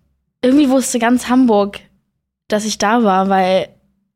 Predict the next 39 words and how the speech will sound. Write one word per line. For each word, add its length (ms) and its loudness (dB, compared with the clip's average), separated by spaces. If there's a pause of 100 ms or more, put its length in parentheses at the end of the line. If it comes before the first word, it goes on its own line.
(960)
alle, 520 0
alle 300 0
haben 240 4
mich 140 2
irgendwie 200 2
dort 220 -2
gesehen. 500 -4 (400)
Und 200 0
am 100 2
nächsten 300 0
Tag 100 -2
habe 140 0
ich 100 -6
so 140 -2
viele 180 0
Nachrichten 360 -2
bekommen, 240 -8
ob 100 -8
ich 120 -10
nicht 200 -2
da 160 0
und 120 0
da 160 0
war. 120 -2
Und 80 -4
ich 120 -8
war 140 -2
so, 220 -4 (1200)
„Falls 320 -6
ihr 60 -4
mich 140 0
in 120 0
Hamburg 260 -2
gesehen 380 0
habt“, 320 -6 (480)
nein, 340 0
habt 160 0
ihr 100 2
nicht. 360 0